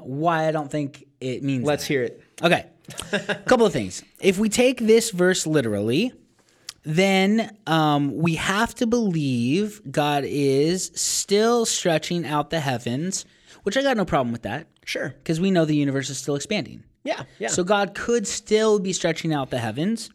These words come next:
Speaker 1: Um, we'd have to, then we'd also wanna believe that he's still forming the spirit of men wi-, within them, within people.
Speaker 2: Mm-hmm.
Speaker 1: But the one that's hard for me is we'd have to believe that he's still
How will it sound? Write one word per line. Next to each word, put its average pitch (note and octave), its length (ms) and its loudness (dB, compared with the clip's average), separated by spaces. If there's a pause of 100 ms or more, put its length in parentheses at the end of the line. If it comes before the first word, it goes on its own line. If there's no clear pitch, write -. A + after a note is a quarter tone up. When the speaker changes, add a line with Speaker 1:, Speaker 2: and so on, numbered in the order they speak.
(540)
Speaker 1:
Um, E3+ 320 2
we'd F3+ 240 0
have G3 300 -2
to, - 120 -10
then F3 360 0
we'd D#3+ 140 4
also D#3+ 280 4
wanna D3+ 220 2
believe C3+ 320 0
that B2 120 -2
he's C#3 220 -4
still G3 420 2
forming E3 440 0
the D3 80 -2
spirit D3 480 0
of B2+ 180 -6
men C3+ 380 -2
wi-, B2+ 280 -4
within C#3 380 -2
them, C#3 380 -4
within C3 280 -6
people. C3 420 -4
Speaker 2:
Mm-hmm. C3+ 320 -8 (480)
Speaker 1:
But F3+ 140 0
the G#3+ 60 0
one C4+ 220 0
that's D#4 280 -2
hard F#3 260 -2
for F#3 80 -6
me D3+ 200 0
is B2 360 -2 (340)
we'd E3 180 2
have F#3 120 4
to G3 100 2
believe F#3+ 260 2
that D3+ 140 -2
he's D#3 200 -4
still F3+ 760 2